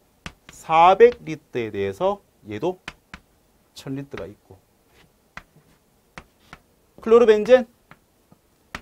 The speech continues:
지정수량 천 리터에 대해서 천오백 리터가 있는 것이니까 이 합을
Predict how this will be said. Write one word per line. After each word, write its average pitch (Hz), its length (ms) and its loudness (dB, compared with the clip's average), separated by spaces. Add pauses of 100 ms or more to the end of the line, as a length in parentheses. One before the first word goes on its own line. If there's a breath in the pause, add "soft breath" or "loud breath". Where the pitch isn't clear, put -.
(260)
지정수량 208 800 0 (180)
천 - 220 -10
리터에 208 380 -4
대해서 113 500 -6 (360)
천오백 - 1300 -6
리터가 131 300 -6
있는 101 180 -12
것이니까 98 540 -14 (300 soft breath)
이 101 100 -14
합을 113 600 -10